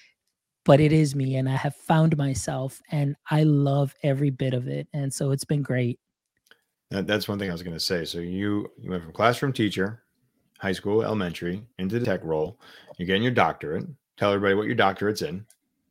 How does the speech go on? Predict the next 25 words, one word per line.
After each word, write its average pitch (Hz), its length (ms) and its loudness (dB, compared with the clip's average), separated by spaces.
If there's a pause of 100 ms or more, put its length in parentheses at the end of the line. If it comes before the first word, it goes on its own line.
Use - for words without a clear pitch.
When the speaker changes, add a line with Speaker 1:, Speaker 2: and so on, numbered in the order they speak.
(140)
Speaker 2:
What's 95 240 -6
your, 98 140 0
what's 98 200 -2
your 98 80 0
major 90 240 -2
focus 87 380 -4
of 82 60 -10
this 82 120 -10
doctorate? 73 560 -10 (1120)
Speaker 1:
Oh, 180 140 8
my 156 120 -2
major 185 260 -4
focus 202 500 0
is 160 400 8
going 165 300 6
to - 140 0
be, 151 640 4
uh, 139 460 2 (200)
virtual 165 400 4
or 165 280 4
augmented 175 500 2
and 156 120 2
virtual 151 260 2
reality. 143 540 2 (720)
Um, 139 520 6